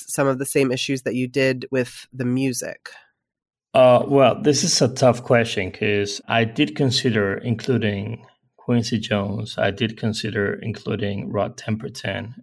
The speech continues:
Speaker 2: and I did consider including Michael Jackson. We, we had conversations with Quincy's people. We had conversations with Rod Temperton's state. Uh, those conversations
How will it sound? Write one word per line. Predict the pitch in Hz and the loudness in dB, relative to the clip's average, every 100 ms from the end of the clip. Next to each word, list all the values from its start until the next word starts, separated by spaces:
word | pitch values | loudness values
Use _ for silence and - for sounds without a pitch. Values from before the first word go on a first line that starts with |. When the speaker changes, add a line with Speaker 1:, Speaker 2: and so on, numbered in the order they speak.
| _ | _
Speaker 2:
and | 120 110 104 101 - _ - | -2 0 0 -2 -10 _ -4
I | 117 | -2
did | 117 101 - | -2 -10 -6
consider | 117 - 113 104 | -4 -2 -2 -2
including | - 110 107 117 110 - _ | -2 -4 -2 -2 -2 -6 _
Michael | 117 110 110 120 | -2 0 0 -2
Jackson. | 110 120 104 - - - _ _ _ | 0 2 2 -2 -10 -14 _ _ _
We, | - 139 151 - | 0 4 4 2
we | 147 143 | 2 4
had | 151 135 | 4 2
conversations | 139 123 110 - 117 113 120 120 | 0 -2 0 0 0 2 2 2
with | 110 - | -2 0
Quincy's | 123 113 123 110 | 0 0 0 -4
people. | - 113 117 110 110 | 0 0 2 2 4
We | 110 | 2
had | 107 107 | 0 -2
conversations | 117 107 107 - 120 - 110 - | -4 -2 -4 -6 -8 -8 -10 -6
with | 110 104 - _ | -6 -6 -10 _
Rod | 113 107 - | -2 -2 -2
Temperton's | 120 107 113 - 64 - - - - | -8 -8 -10 -14 -16 -16 -18 -18 -12
state. | - - 104 101 - _ | -10 -2 -2 -2 -6 _
Uh, | - 127 123 | 2 4 4
those | 135 151 | 4 4
conversations | - 139 135 117 123 117 123 113 107 - | 2 2 2 2 2 2 2 0 0 -6